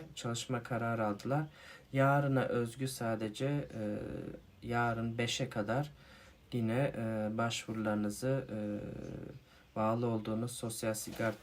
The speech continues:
Sigortalar Kurumu'na yapabilirsiniz.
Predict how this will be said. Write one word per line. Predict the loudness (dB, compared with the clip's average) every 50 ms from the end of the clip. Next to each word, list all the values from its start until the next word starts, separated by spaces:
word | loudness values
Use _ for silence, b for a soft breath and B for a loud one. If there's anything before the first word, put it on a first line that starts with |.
| -16 -16 -12
Sigortalar | -10 -6 -2 0 0 0 0 0 -2 -2 0 0 0 0 -2 -4 -6 -4
Kurumu'na | -2 0 2 2 2 2 2 2 2 2 2 2 0 B B B B B B B
yapabilirsiniz. | -2 -2 0 2 2 2 2 2 2 2 2 0 0 -4 -4 -2 -2 -2 -2 -4 -6